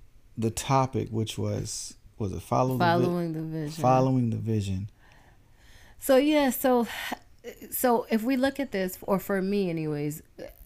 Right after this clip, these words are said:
Speaker 2: the reason I felt like this was a good topic to, for us was because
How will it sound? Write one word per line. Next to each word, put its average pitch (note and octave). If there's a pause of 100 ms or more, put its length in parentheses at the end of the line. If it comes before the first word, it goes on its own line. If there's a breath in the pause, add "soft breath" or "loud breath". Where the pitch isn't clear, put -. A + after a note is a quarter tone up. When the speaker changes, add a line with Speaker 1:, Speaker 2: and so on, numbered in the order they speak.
(100)
Speaker 2:
the F#3+
reason A#3
I G3
felt E3+
like - (540 soft breath)
this F3+ (180)
was D#3+
a D#3 (220)
good C#3+
topic C#3+ (200)
to, D3
for -
us C#3
was C#3
because C3+